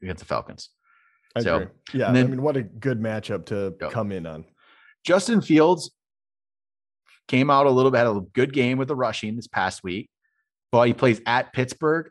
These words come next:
Speaker 1: I just don't love it yet, to be honest. I wanna see more from Fields before I feel comfortable playing him.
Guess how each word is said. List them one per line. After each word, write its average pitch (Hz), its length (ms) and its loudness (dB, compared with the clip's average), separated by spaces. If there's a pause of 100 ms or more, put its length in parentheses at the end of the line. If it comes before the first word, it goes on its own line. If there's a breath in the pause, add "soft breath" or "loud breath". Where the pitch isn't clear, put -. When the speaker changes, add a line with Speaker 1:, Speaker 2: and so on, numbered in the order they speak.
Speaker 1:
I 110 200 -8
just - 240 -10
don't 196 260 2
love 90 240 0
it 80 120 -4
yet, 87 260 -4
to - 80 -18
be 95 100 -2
honest. 92 400 -2
I - 60 0
wanna 120 200 2
see 135 140 0
more 104 220 0
from 107 180 -6
Fields 107 240 -2
before 98 260 -6
I 95 60 0
feel 87 160 -8
comfortable 85 360 -8
playing 78 280 -6
him. 73 100 -12